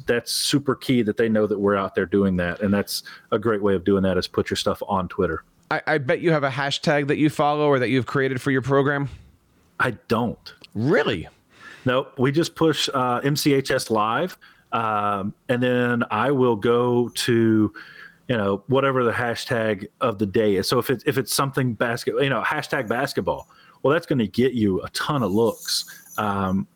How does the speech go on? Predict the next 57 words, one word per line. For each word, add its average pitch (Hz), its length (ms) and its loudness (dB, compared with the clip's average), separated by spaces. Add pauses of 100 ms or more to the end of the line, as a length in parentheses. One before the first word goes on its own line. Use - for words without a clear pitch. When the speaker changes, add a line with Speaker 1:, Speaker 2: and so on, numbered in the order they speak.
Speaker 1:
I 120 60 -2
don't 143 180 -2
do 143 140 2
a - 20 4
lot 127 300 2
of 120 80 0
super 135 260 -2
specific - 540 -2
marketing 113 380 0
on 107 100 0
Twitter. 117 420 0 (360)
I've 110 280 -2
made 117 220 0
sure - 240 0
to 110 80 0
go 110 220 2
and 104 100 0
follow 107 400 0
select 110 500 0
people 120 300 0
so 113 200 0
that 101 80 2
I 98 100 -2
can 104 160 0
tag 101 400 -4
them 104 360 2 (380)
and 107 160 -6
so 117 120 0
that 104 120 2
they 107 160 2
at - 100 -4
least - 300 -2
see 80 140 -2
it. - 180 -12 (640)
Speaker 2:
So 175 260 0
we 196 180 0
said 214 280 0
that 185 100 -4
the 175 100 0
first 202 360 0
way 185 160 2
to 170 80 0
grow 160 180 2
your 156 160 2
brand 151 400 0
is 143 160 2
through 151 480 2
Main 143 400 2
Street 139 240 0
money, 120 220 0
starting 180 280 2
with 175 180 -2
your 156 120 0
school 190 320 0
board, 175 300 2
your 135 80 0
administrator. 160 760 0